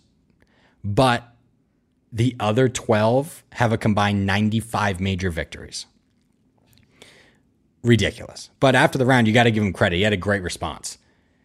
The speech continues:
He said he's gonna keep knocking on the major's door. Hopefully he gets another one done. I would love to see it. He's been up there way too many times not to get another one done.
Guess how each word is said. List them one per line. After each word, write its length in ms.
He 100
said 200
he's 140
gonna 160
keep 220
knocking 340
on 80
the 80
major's 320
door. 280
Hopefully 440
he 60
gets 200
another 280
one 180
done. 240
I 160
would 160
love 220
to 100
see 240
it. 80
He's 160
been 160
up 120
there 120
way 240
too 140
many 180
times 320
not 240
to 60
get 140
another 260
one 200
done. 320